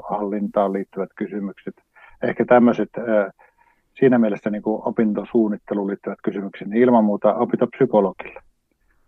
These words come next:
Mutta opintopsykologi taas ei, ei varsinaisesti, ö, auta, ole se henkilö, joka, joka auttaa sinua, jos, jos sä oot vaikka, koet vaikka masentuneisuutta, tai sulla on jotakin muita sellaisia, niin kuin,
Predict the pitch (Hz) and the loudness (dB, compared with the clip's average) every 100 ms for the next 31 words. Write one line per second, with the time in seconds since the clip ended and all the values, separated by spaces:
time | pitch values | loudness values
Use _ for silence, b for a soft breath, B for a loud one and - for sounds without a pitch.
0 | _ _ _ _ _ _ - - 113 127 | _ _ _ _ _ _ -14 -2 2 4
1 | 127 135 - 135 135 120 110 - 110 101 | 4 2 2 4 4 4 2 4 2 2
2 | 127 127 123 110 - - 127 117 123 - | 2 6 6 6 0 2 4 6 2 0
3 | 113 - 113 - 151 143 107 - - 113 | -4 -2 -4 -4 -8 -4 -4 -6 -6 -4
4 | 110 117 - 110 - 127 113 113 107 104 | -2 -4 -2 -4 0 0 0 0 0 -2
5 | 101 107 101 113 107 104 110 110 - 110 | 0 0 0 -4 -4 -2 0 0 0 -2
6 | 101 110 101 104 - - - - 110 110 | -2 -4 -4 -6 -8 -10 -10 -4 -2 -2
7 | 110 - 110 101 _ _ - 117 110 107 | -6 -2 -4 -4 _ _ -4 -2 -2 -4
8 | 113 120 113 107 110 110 113 - 123 120 | 0 0 0 -2 -4 -4 -6 -6 -6 -6
9 | - 147 - _ B B B B B B | -2 -2 -2 _ B B B B B B
10 | _ - 113 107 - 107 113 107 123 113 | _ 0 2 2 2 4 4 4 4 6
11 | 127 123 110 110 101 101 110 101 101 107 | 6 6 2 0 -2 -2 -2 -2 -4 -6
12 | 101 98 | -6 -8